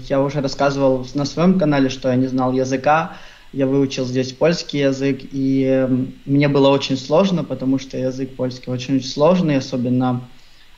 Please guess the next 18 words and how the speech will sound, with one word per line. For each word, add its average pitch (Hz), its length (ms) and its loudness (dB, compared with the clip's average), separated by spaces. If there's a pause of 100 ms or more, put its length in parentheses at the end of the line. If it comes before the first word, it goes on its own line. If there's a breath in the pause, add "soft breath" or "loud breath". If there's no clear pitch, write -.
(140)
э, 131 300 2
для 147 120 2
людей, 147 260 2
у 156 60 4
которых 139 400 -4
нет, 147 160 0
например, 123 380 -2
талантов 131 480 0
к - 40 -10
языкам. 156 640 0
У 135 60 0
меня, 131 280 2
к-, 139 180 -2
например, 135 360 2
такого 135 320 0
таланта 131 400 -2
нет, 196 360 0
и, 139 500 0